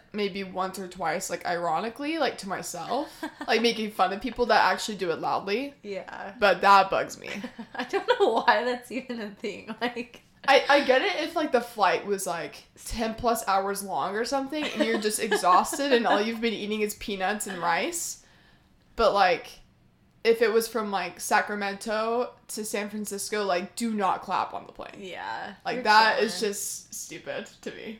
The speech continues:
Speaker 2: You're chilling. Um, this next one from Dallin, I feel kind of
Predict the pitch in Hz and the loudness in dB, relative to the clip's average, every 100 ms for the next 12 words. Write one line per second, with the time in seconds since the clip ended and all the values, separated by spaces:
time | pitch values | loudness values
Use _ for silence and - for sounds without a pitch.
0 | - 196 185 - - - 202 190 _ _ | -16 -16 -14 -16 -16 -18 -20 -20 _ _
1 | _ _ _ _ _ _ - 233 233 220 | _ _ _ _ _ _ 0 2 2 0
2 | 320 403 262 240 277 302 277 233 208 - | -4 -2 -2 -2 0 -2 0 0 -2 -6
3 | 202 196 185 180 190 - 226 269 381 370 | -4 2 4 4 2 2 2 4 2 2
4 | 247 226 202 180 - | 2 0 -2 -6 -12